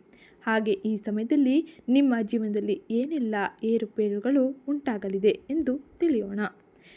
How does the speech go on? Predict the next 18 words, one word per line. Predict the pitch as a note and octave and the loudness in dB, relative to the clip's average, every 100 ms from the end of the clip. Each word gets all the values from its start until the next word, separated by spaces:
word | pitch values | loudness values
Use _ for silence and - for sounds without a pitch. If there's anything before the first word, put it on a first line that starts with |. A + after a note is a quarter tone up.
| - - | -20 0
ಮೇ | B3 A#3 | 4 6
ತಿಂಗಳ | A3+ A#3 A3 G#3+ G#3 | 4 0 0 0 0
ಜಾತಕದ | G3 G3 G3 G3+ G3 G3+ | -2 -6 -6 -4 -4 -4
ಪ್ರಕಾರ | - G#3 - C#4 C#4 A#3+ F#4 - - - | -6 -10 -2 2 4 2 0 -4 -20 -2
ಈ | B3 C#4 B3+ | 4 4 4
ತಿಂಗಳು | A#3+ A3 G#3+ G#3 - | 0 -2 0 0 2
ನಿಮ್ಮ | A#3 B3+ A3 G3+ | 0 2 0 -4
ಪ್ರಯಾಣ | G3+ A3 G#3+ C4+ C#4+ A3 G#3 - - | -4 -4 -2 -2 0 -2 -4 -8 -6
ಸಂಬಂಧಗಳ | G#3+ C4 D4 A3 G#3 G#3 | -4 -2 -2 -2 -2 -4
ಬಗ್ಗೆ | G3+ A#3+ C#4 C#4 D#4+ - - A#3+ | -2 -2 2 0 -2 -14 -4 2
ನಿಮ್ಮ | C#4 C#4 C4 - A3 | 4 4 2 0 2
ಐದನೇ | C4 D4+ B3+ A3 | 4 4 2 2
ಮನೆ | G#3+ G#3+ G#3 | 0 0 -2
ಅಧಿಪತಿಯಾದ | - G#3 G#3+ G#3+ G3+ G#3+ G#3 G3 F#3+ - - | -2 -6 -4 -6 -4 -2 -2 -2 -4 -4 -2
ಸೂರ್ಯನು | A#3 C4+ C#4+ A3+ D4 _ _ | 0 0 0 -2 -6 _ _
ತಿಂಗಳ | - A#3 G#3 G#3 - | -2 0 0 -2 -4
ಮೊದಲಾರ್ಧದಲ್ಲಿ | A3 A3 G#3 G#3 G3+ G#3+ D4+ C4 E4 - - - | -2 0 0 -4 -4 2 4 6 4 0 -8 4
ಉತ್ತುಂಗದಲ್ಲಿ | D4+ - G4 F4+ D#4+ D#4 A#3+ | 4 6 4 4 4 2 0